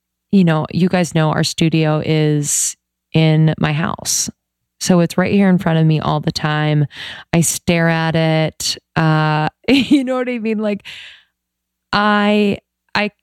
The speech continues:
had the opportunity to record so many times. I scheduled to record this episode so many times. And most of those times I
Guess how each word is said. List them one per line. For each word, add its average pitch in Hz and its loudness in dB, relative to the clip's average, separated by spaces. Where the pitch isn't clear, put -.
had 185 0
the 226 2
opportunity 196 2
to 180 -2
record 175 0
so - 0
many 175 2
times. 165 0
I 160 -2
scheduled 170 0
to 170 0
record 165 0
this 156 -2
episode 160 -2
so - 0
many 160 0
times. 156 0
And 165 0
most 165 2
of 175 0
those 170 -2
times 160 0
I 151 -2